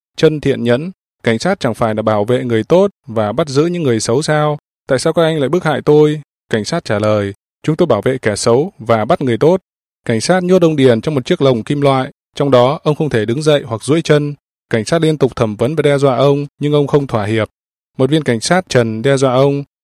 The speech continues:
"Kể cả tôi phải bỏ tiền túi, tôi cũng sẽ hối lộ để đưa ông vào trại tạm giam địa phương và kết án ông thêm mười năm nữa." Cảnh sát đưa ông Điền tới bệnh viện để kiểm tra sức khỏe.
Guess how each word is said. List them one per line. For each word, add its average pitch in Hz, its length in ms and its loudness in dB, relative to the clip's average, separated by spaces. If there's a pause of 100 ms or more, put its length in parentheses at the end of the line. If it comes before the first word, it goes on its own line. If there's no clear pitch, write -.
(120)
"Kể 123 100 0
cả 113 300 0
tôi 117 80 2
phải 123 140 2
bỏ 107 160 0
tiền 107 200 -2
túi, 131 420 2
tôi 143 100 0
cũng 160 120 -8
sẽ 160 100 0
hối 151 220 4
lộ 165 260 6
để 113 160 -2
đưa 147 120 4
ông 143 120 4
vào 123 100 2
trại 120 160 0
tạm 120 200 -2
giam 143 180 -2
địa 127 140 0
phương 143 340 2 (200)
và 113 80 2
kết 156 160 0
án 143 160 0
ông 147 140 2
thêm 147 220 2
mười 110 160 2
năm 131 160 -2
nữa." 135 300 0 (520)
Cảnh 113 120 0
sát 175 180 0
đưa 160 120 2
ông 156 140 4
Điền 127 180 2
tới 147 100 2
bệnh 135 180 -2
viện 131 220 0
để 117 80 -2
kiểm 107 200 -4
tra 147 180 -2
sức - 180 -4
khỏe. 104 340 0